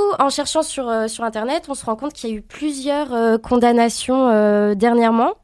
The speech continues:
pour, euh, des cas encore plus graves, euh, de policiers. Bon, à chaque fois, euh, ils ont pris que de la prison avec, euh, des peines de prison avec sursis, ce qui, je trouve, est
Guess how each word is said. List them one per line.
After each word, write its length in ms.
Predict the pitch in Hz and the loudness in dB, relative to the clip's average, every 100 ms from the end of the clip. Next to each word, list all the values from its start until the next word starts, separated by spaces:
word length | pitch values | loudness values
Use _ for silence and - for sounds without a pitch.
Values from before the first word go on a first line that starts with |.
| - - _ | -20 -20 _
pour, 300 | - 247 233 | -4 -2 2
euh, 260 | 220 214 214 | 2 0 0
des 180 | 196 214 | -2 -2
cas 220 | 233 226 | -2 -2
encore 380 | 254 277 285 262 | -4 -2 -2 -4
plus 240 | - 247 | -6 -4
graves, 280 | 220 233 220 | 0 0 0
euh, 160 | 208 208 | -2 -2
de 140 | 208 | -4
policiers. 580 | 196 214 196 208 262 320 - - - | -4 -6 -6 -6 -6 -6 -8 -20 -2
Bon, 80 | 208 | 2
à 140 | 190 | 2
chaque 220 | 214 226 | 2 -4
fois, 340 | - 247 247 233 | -2 0 2 2
euh, 1000 | 214 202 202 202 196 185 - 180 - - | 2 0 -2 -2 -4 -6 -8 -10 -10 -10
ils 420 | - - - 202 | -10 -10 -10 -4
ont 60 | 208 | -4
pris 160 | 196 214 | -4 -2
que 100 | 214 | 0
de 60 | |
la 100 | 214 | 0
prison 300 | 208 - 202 | 0 -4 -2
avec, 300 | 202 190 196 | -2 -2 -2
euh, 60 | 202 | -2
des 160 | 185 202 | -2 -2
peines 320 | - 214 214 | 0 2 2
de 80 | 196 | 0
prison 340 | 196 202 202 | -6 -4 0
avec 300 | 196 185 185 | 0 -2 -6
sursis, 520 | - 196 - - 220 - _ _ _ | -8 -8 -8 -6 -6 -6 _ _ _
ce 120 | _ | _
qui, 160 | - 202 | -10 -8
je 80 | - | -8
trouve, 160 | - 226 | -8 -6
est 140 | 208 | -6